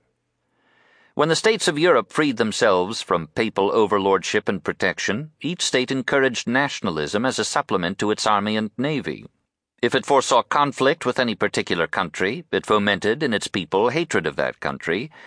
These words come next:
and formulated catchwords to bring that hatred to a lethal point.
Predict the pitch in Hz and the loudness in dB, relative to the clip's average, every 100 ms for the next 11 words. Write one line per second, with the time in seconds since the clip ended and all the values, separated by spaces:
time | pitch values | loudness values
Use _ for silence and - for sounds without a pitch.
0 | - - 80 76 120 131 127 123 120 113 | -20 -12 -10 0 2 2 2 2 0 -2
1 | - 139 - 110 95 87 - 104 107 113 | 0 0 0 2 2 2 -4 -2 0 2
2 | 104 92 101 - 101 107 104 98 113 - | 0 0 -4 -4 -4 0 0 0 -4 -2
3 | 104 - 220 95 64 - | -2 0 -2 -2 -4 -12